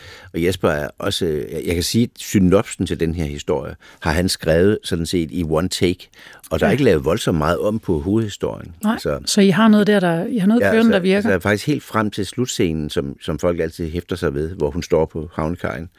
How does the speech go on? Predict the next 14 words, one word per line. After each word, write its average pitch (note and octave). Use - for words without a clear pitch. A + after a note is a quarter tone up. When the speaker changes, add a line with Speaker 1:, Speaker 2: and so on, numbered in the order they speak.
Speaker 2:
Ja. F3
Speaker 1:
Øh, D2
det A#1+
var G2
faktisk F2+
også F2+
med F2
i F2
det E2+
allerførste D2+
draft. -
Speaker 2:
Sejt. -
Speaker 1:
Og -
Speaker 2:
Sådan. F#3